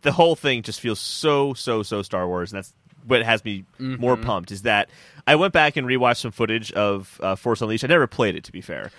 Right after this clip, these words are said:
Speaker 1: but I w-, kinda just watched some footage of it. I always wanted to, but at this point, it's probably not gonna happen. It doesn't l-, feel like Star Wars the same way this feels like Star Wars. I mean, a lot of that could be the graphic capabilities that they can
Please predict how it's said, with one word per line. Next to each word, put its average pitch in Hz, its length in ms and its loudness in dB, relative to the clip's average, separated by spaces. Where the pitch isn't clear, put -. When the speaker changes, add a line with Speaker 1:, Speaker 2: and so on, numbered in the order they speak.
Speaker 1:
but 120 80 -2
I 123 60 4
w-, 117 180 -2
kinda 143 180 -2
just - 120 -8
watched 131 160 2
some 110 100 -12
footage 131 320 -2
of 95 140 0
it. 92 120 -4
I 123 120 4
always 139 300 2
wanted 110 280 -2
to, 87 320 -12
but 117 60 -2
at 107 60 0
this 110 100 -8
point, 98 340 -6
it's - 140 -12
probably 104 140 -6
not 90 100 -6
gonna 87 180 -10
happen. 85 300 -10
It 147 60 0
doesn't 214 360 -2
l-, 120 320 -12
feel 165 800 -2
like 135 180 2
Star 120 260 2
Wars 104 220 0
the 101 80 -12
same 107 280 -2
way 98 180 2
this 90 380 -6
feels 98 680 -6
like 85 160 -8
Star 82 180 -8
Wars. 101 180 -4
I - 20 -4
mean, 180 240 0
a 151 60 2
lot 170 120 6
of 175 40 4
that 165 80 0
could 160 100 -4
be 139 80 0
the 123 120 0
graphic 117 600 0
capabilities 104 680 -2
that 98 60 -14
they 95 220 -6
can 92 260 -14